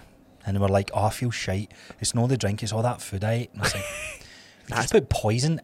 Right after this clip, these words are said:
Speaker 1: in your body." <laughs>
Speaker 2: Mm-hmm.
Speaker 1: No, this isn't, this isn't judgment as well, 'cause I, I get a part that it plays. The U K have just released, you said what the, what they're doing. So,
Speaker 2: No.
Speaker 1: because we're out of Brexit, one of the best things that's happening in the U K, this is what,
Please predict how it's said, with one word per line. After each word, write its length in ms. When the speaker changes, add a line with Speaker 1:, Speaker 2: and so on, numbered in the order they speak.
Speaker 1:
in 140
your 120
body." 280
<laughs> 80
Speaker 2:
Mm-hmm. 560
Speaker 1:
No, 80
this 180
isn't, 300
this 180
isn't 240
judgment 380
as 120
well, 160
'cause 180
I, 180
I 100
get 220
a 40
part 280
that 120
it 80
plays. 380
The 60
U 140
K 200
have 100
just 200
released, 440
you 100
said 240
what 180
the, 280
what 160
they're 80
doing. 280
So, 280
Speaker 2:
No. 160
Speaker 1:
because 300
we're 180
out 60
of 80
Brexit, 440
one 180
of 80
the 60
best 320
things 220
that's 200
happening 400
in 100
the 60
U 100
K, 160
this 180
is 120
what, 180